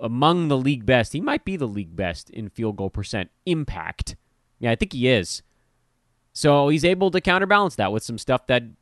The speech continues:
uh, turned a corner for him. That's good. If you risked it on Zion, he's still probably not gonna hit A D P, but at least he hasn't been bad. He's been, he's been good.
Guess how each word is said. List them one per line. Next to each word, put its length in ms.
uh, 380
turned 300
a 20
corner 300
for 160
him. 240
That's 200
good. 200
If 60
you 100
risked 400
it 100
on 160
Zion, 300
he's 100
still 140
probably 300
not 180
gonna 100
hit 140
A 120
D 140
P, 200
but 140
at 120
least 180
he 80
hasn't 300
been 100
bad. 240
He's 140
been, 320
he's 160
been 180
good. 200